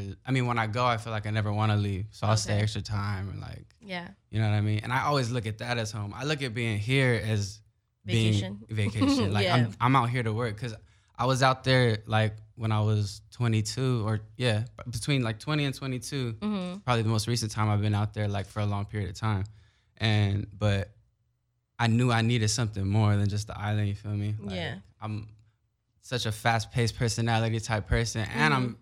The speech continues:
Speaker 1: pushing the music career, you know what I mean? There's more
Speaker 2: Yeah.
Speaker 1: opportunity out here than out there for sure, especially with the
Speaker 2: Mm-hmm.
Speaker 1: music I do.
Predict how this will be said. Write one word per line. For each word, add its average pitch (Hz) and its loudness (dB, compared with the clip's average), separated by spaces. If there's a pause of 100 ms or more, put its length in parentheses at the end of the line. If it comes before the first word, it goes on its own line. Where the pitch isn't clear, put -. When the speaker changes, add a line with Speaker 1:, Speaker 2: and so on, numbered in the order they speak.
(120)
Speaker 1:
pushing 127 6
the 113 2
music 127 0
career, 113 2
you 113 4
know 117 2
what 117 2
I 117 2
mean? 120 0
There's 110 0
more 120 2
Speaker 2:
Yeah. 101 -4
Speaker 1:
opportunity 110 0
out 101 -2
here 113 -2
than 98 -4
out 92 -10
there 95 -6
for 98 -14
sure, 113 -4
especially 117 -2
with 98 -4
the 98 -6
Speaker 2:
Mm-hmm. 101 -6
Speaker 1:
music 98 -6
I 95 -10
do. 90 -10